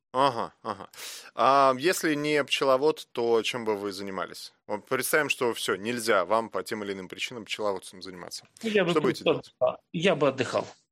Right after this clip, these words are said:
Speaker 1: Ну и правильно.
Speaker 2: Я уже, у меня такой возраст, что ему вполне позволит себе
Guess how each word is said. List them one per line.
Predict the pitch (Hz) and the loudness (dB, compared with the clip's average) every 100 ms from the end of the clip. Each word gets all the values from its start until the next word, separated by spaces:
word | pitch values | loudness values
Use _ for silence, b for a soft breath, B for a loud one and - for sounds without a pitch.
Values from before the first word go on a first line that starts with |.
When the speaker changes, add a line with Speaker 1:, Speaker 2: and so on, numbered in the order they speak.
| _ | _
Speaker 1:
Ну | 175 175 | -4 0
и | 107 | 0
правильно. | - 95 87 208 | 4 4 4 4
Speaker 2:
Я | 165 | 2
уже, | 151 - _ - | 2 -8 _ -4
у | 170 180 | -2 2
меня | 180 175 170 160 | 4 6 6 2
такой | - 185 | 2 0
возраст, | 170 196 139 - | 2 2 2 0
что | 156 | 0
ему | 143 143 139 | 0 0 -2
вполне | - 143 139 143 | 0 2 4 2
позволит | 135 123 127 120 110 | 0 -2 -2 -4 -4
себе | - - 117 | -8 -6 -6